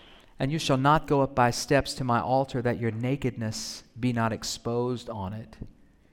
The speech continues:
Here we go again. It's probably not just the middle schoolers wondering about nakedness mentioned here in the Bible. Right? I told Jeremy, I said, "Your ending passage before you say, 'This is the word of the Lord,' is nakedness and exposed."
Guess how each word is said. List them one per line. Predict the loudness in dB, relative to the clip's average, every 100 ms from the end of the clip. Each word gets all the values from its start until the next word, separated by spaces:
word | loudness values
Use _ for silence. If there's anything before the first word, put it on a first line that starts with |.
| _ _ _ _ _
Here | -4 -2
we |
go | 8 10
again. | 12 12 12 10 8 0 -6 -18 -20 _ _ -20 -20 _
It's | -14
probably | -2 0 4
not | 4 4
just | 2 4
the |
middle | 4 10 10 8
schoolers | 0 2 4 8 8 8 4 0
wondering | 0 0 2 2 2
about | 4 4 2
nakedness | 0 0 0 -4 -2 0 -2 -4
mentioned | -6 -4 -4
here | -2
in | -2
the |
Bible. | -2 0 0 -2 -4 -6 -12 -20 _ _ -20 -20 -20 -20 -20 -20 -20 -20 -18
Right? | -16 -18 -20 -20 -14 -10
I |
told | -6 -4 2
Jeremy, | 4 4 4
I | 0
said, | 0 -2 0
"Your | 0 2 2
ending | 2 2 2 0
passage | 4 4 4 0 -2
before | -4 -2
you | 0
say, | 2 2
'This | 2 0
is | -2
the | 0
word | 2 2
of |
the | 0
Lord,' | 0 2 2
is | 0 -2
nakedness | -2 0 0 -2 -4
and | -4
exposed." | -6 -6 -6 -6 -8 -14